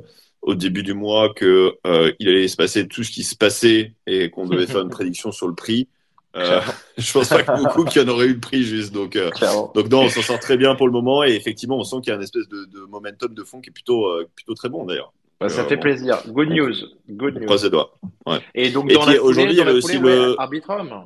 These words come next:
Speaker 2: Arbitrum Day.
Speaker 1: Exactement, ouais.
Speaker 2: Ouais.
Speaker 1: Donc, moi,
Speaker 2: Donc,
Speaker 1: j'ai pas,
Speaker 2: euh,
Speaker 1: t'as, t'as, t'en avais,
Speaker 2: eh ben
Speaker 1: euh,
Speaker 2: non.
Speaker 1: t'avais des wallets, euh, Nico ?
Speaker 2: Mais, mais, mais écoute, moi, j'avais quand même essayé de faire quelques petites opérations qui pourraient être, euh,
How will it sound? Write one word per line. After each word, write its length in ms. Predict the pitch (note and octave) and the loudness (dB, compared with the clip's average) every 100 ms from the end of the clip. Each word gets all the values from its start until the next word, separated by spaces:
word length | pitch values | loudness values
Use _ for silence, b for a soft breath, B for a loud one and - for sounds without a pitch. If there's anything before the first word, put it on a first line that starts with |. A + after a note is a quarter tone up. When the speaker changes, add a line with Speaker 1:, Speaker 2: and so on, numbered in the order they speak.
| _ | _
Speaker 2:
Arbitrum 560 | A#2 A#2+ B2 - C3+ C#3 | -20 -18 -20 -16 -16 -12
Day. 280 | F#3+ - A2 | -10 -8 -10
Speaker 1:
Exactement, 500 | F#2+ G#2+ A2 B2+ C3 G2 | -12 -12 -2 0 0 -2
ouais. 80 | - - | -8 -14
Speaker 2:
Ouais. 260 | C#2+ D#2 D3+ _ _ | -14 -14 -16 _ _
Speaker 1:
Donc, 200 | F#2 F2+ | -10 -4
moi, 100 | G#2 | -2
Speaker 2:
Donc, 0 | |
Speaker 1:
j'ai 120 | A#2 | 2
pas, 260 | G#2+ A#2+ A#2 | 2 4 4
Speaker 2:
euh, 80 | A2+ - - | 2 -6 2
Speaker 1:
t'as, 140 | C3 | 2
t'as, 200 | B2 C3 | 4 2
t'en 160 | B2 C3 | 2 0
avais, 220 | C3 C#3 | 4 4
Speaker 2:
eh 60 | |
ben 80 | C3+ | 4
Speaker 1:
euh, 60 | C3+ | 2
Speaker 2:
non. 40 | |
Speaker 1:
t'avais 160 | C#3 B2+ | 2 2
des 80 | C3 | 2
wallets, 340 | C3+ F3+ G#3 | 2 0 0
euh, 340 | D#3 D3 D3 D3 | 0 0 0 -2
Nico ? 320 | D3 G3+ A3+ | -2 -4 -4
Speaker 2:
Mais, 160 | C3 - - | -8 -12 -4
mais, 220 | C3 - | -2 -2
mais 80 | A#2 | -6
écoute, 240 | - G3 | -8 -6
moi, 140 | G3 A#2+ | -6 -6
j'avais 320 | G#2 G2 G#2 | -6 -8 -8
quand 100 | A#2+ | -6
même 260 | D3 E3 B2 - | -6 -6 -10 -6
essayé 600 | F3 E3+ - D#3 C#3+ D3 | -6 -6 -6 -4 -2 -4
de 80 | D3 | -6
faire 220 | - A#2 | -14 -14
quelques 280 | B2 - A#2+ | -12 -12 -16
petites 280 | - C3 A#2+ | -16 -16 -8
opérations 520 | C3+ C#3+ B2+ B2+ C#3 | -8 -2 -4 -4 -10
qui 180 | - A2+ | -12 -14
pourraient 260 | - A#2 A#2+ | -8 -6 -6
être, 200 | - A2 | -8 -8
euh, 360 | G2+ G2 G2 | -6 -6 -8